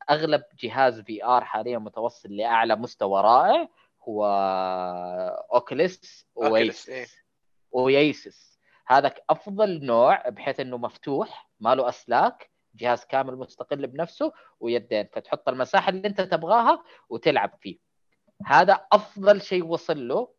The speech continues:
Speaker 1: ال في آر. رغم إني أنا أفضل اتش تي سي لأنه جودته أحسن والسلك، بس هذا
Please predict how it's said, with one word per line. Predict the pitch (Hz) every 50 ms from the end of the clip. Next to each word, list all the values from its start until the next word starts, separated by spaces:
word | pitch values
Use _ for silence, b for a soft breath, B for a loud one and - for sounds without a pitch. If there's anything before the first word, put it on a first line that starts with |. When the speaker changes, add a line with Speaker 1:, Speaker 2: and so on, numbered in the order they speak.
| _ -
Speaker 1:
ال | 101 104 95
في | 104 101 87
آر. | 95 98 82 - - _ _ _ _ _ _ _ _ _ - -
رغم | 117 127 151
إني | 170 170 165 165
أنا | 165
أفضل | 147 - 170 156 139 135 131
اتش | 139 - - -
تي | _ - 113
سي | - - - 117 120 151 165 120 107
لأنه | 107 107 110 110 110 107
جودته | 107 131 127 123 120 - - 127
أحسن | 127 127 - - 127 113 107
والسلك، | 101 98 - - - 135 208 269 - - - b b b b b b b -
بس | - 120 117 - - _ _ - 120
هذا | 127 139 156 165 170 185 196 202 240 294 359 359 349